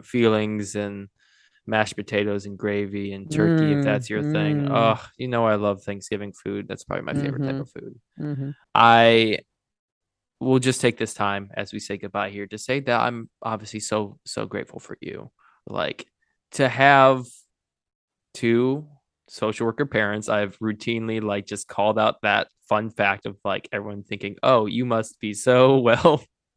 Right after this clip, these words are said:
Speaker 1: developed and rounded because you had this good upbringing."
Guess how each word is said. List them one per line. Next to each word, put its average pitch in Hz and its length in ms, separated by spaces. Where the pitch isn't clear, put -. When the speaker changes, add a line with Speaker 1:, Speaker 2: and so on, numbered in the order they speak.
Speaker 1:
developed 117 600
and 110 160
rounded 107 460
because 107 340
you 107 140
had 104 220
this 104 200
good 101 180
upbringing." 104 520